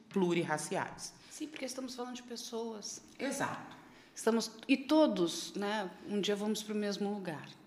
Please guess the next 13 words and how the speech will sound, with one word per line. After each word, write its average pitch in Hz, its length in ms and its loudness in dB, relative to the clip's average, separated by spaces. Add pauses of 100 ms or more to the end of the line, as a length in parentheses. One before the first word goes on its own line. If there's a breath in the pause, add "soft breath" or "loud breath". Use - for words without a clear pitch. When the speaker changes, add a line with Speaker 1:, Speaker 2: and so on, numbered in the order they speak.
(560)
Speaker 1:
Exato. 247 380 -2
Speaker 2:
Né? 190 40 0
Nós 175 220 6
nascemos 208 680 0
e 233 60 0
nós 214 220 -2
morremos. 196 720 -2 (720 loud breath)
E 240 100 2
aí, 285 120 4
quando 302 200 6
a 277 60 4
gente 226 240 0
quer 220 320 -2